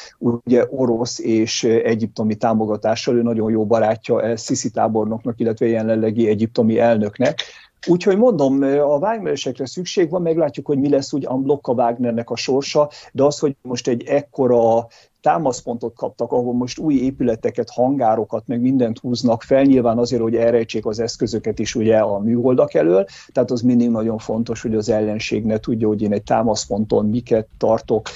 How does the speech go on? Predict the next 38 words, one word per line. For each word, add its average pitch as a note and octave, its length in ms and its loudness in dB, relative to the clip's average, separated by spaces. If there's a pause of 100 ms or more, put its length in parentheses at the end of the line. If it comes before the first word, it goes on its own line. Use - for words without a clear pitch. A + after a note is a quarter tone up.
(320)
járműveket, A#2 1000 0
légjárműveket, A2+ 920 0
helikoptereket, A2+ 880 -2
egyebeket, B2 560 -2
tehát, A#2 320 0
ö, A2+ 460 2 (520)
ez, C3+ 200 4
ez B2+ 180 2
a C3 80 2
munkálatot A#2+ 680 0
folyik, F3+ 420 -4
és E3+ 140 -6
ez D#3 140 -4
azért D3+ 240 0
azt C#3 200 -2
mutatja, B2 400 0
hogy A#2+ 100 2
a A#2 40 0
Wagnernek A2 580 -2
lesz A2+ 240 -2
egy A2 80 -2
szerepe, A2 460 0
tehát A2+ 240 -2
nem A#2 140 -2
mondták A2+ 420 -2
azt, A2+ 180 -4
hogy A#2+ 140 0
akkor A2 320 0
csá, A#2 220 0
hazamentek A2+ 800 -2
anyukához, A#2 640 2
vagy A2 160 -2
valami, A#2 340 2
a G#2+ 60 0
Wagner A2 380 0
ezzel A2 260 -4
megszűnt G#2+ 440 -4
létezni. B2 560 2